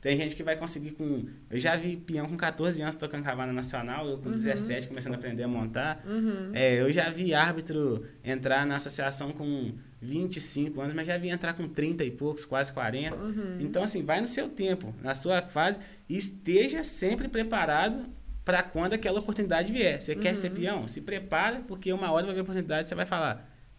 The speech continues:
Speaker 1: "Eu tô pronto pra aquela oportunidade." Se eu não
Speaker 2: Uhum.
Speaker 1: tiver,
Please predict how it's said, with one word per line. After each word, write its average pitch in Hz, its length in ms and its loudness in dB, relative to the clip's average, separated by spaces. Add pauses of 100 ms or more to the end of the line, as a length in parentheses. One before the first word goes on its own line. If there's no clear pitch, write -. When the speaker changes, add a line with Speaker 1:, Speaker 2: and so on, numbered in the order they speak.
(260)
Speaker 1:
"Eu 135 120 -2
tô 143 120 2
pronto 160 420 0
pra 127 120 2
aquela 123 180 0
oportunidade." 135 460 0
Se 214 80 0
eu 202 60 2
não 196 60 0
Speaker 2:
Uhum. 185 60 -6
Speaker 1:
tiver, 214 340 -2